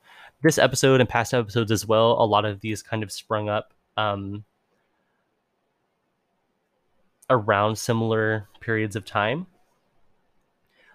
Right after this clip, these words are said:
But let's now talk about,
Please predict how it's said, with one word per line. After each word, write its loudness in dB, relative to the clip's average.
But 0
let's -2
now 2
talk -12
about, -4